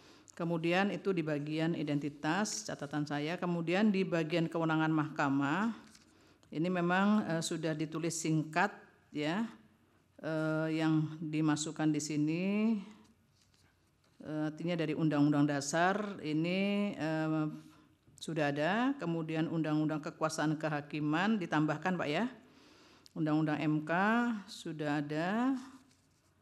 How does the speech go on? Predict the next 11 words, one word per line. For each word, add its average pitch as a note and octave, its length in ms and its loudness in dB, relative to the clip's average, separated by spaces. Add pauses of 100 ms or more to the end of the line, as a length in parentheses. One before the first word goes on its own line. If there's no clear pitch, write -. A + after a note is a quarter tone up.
(840)
eh, D3+ 220 0
Undang-Undang D#3+ 1200 0 (800)
Kekuasaan E3+ 400 -2
Kehakiman F3+ 300 0
sudah D#3 180 0
ada, D#3 160 2
ini D3+ 80 4
urutannya F3+ 480 2
saja F3+ 240 2
Pak C#3 140 -2
ya. F3 100 4